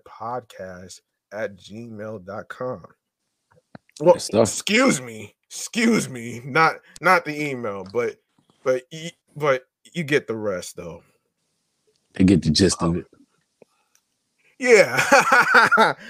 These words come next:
Speaker 1: Yeah. Um, also, like I said, if you previously missed any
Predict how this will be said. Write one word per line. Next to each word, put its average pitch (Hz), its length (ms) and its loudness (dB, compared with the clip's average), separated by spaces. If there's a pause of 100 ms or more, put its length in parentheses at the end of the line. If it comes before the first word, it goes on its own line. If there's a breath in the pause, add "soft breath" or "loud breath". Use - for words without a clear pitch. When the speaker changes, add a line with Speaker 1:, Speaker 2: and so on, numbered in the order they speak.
(1040 loud breath)
Speaker 1:
Yeah. 120 360 -2 (500)
Um, 123 480 -2 (140)
also, 135 580 2 (2250)
like 127 180 -6
I 135 60 0
said, 135 420 0
if 110 140 -12
you 131 140 -14 (100)
previously 170 1040 -10 (320)
missed 123 560 -8 (140)
any 175 460 -8